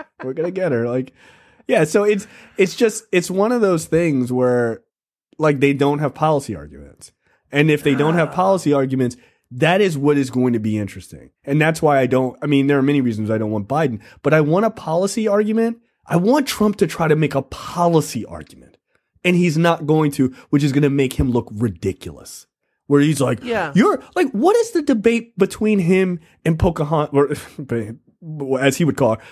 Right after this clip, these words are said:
Speaker 2: what's the de-, debate between him and, and Warren?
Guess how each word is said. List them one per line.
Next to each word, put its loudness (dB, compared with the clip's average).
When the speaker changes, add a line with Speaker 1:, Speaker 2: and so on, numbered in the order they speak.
Speaker 2:
what's -2
the 0
de-, 0
debate 0
between 0
him 0
and, 0
and 0
Warren? -2